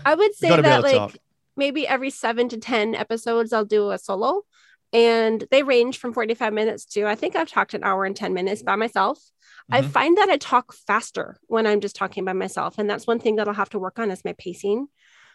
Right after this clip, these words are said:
Speaker 2: Yeah.
Speaker 1: Um, any other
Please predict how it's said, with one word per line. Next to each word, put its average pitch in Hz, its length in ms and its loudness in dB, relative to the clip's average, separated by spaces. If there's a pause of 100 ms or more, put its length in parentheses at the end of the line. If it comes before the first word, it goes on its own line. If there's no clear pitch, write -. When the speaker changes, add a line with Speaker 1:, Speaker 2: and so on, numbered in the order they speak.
(180)
Speaker 2:
Yeah. 196 220 2
Speaker 1:
Um, 175 300 -8 (1120)
any 247 220 2
other 254 500 2